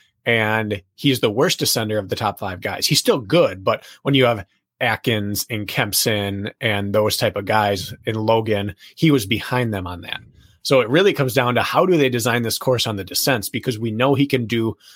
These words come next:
like, three of the four pieces with anyone on the planet. It's that fourth piece, the technical descent. How much of that does he get?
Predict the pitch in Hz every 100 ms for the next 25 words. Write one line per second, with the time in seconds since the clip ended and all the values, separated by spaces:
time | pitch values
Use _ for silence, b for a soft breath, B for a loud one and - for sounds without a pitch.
0 | - 104 - 135 143 139 123 127 120 -
1 | 110 160 139 117 - 127 117 110 101 92
2 | 90 117 98 - _ _ _ _ - 113
3 | - 107 - 139 139 - 107 90 - 101
4 | - - 127 180 - 127 101 101 - 120
5 | 90 - b b b b - 123 117 120
6 | 104 95 95 95 90 -